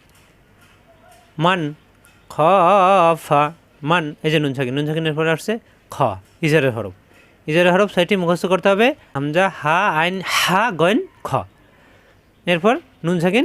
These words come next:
তানবিন চিনতে হবে, তাহলে আমরা ইজহারের হরফ পড়তে পারবো,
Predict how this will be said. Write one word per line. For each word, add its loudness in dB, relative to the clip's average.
তানবিন 0
চিনতে -8
হবে, -12
তাহলে 2
আমরা 2
ইজহারের 2
হরফ 0
পড়তে -2
পারবো, 0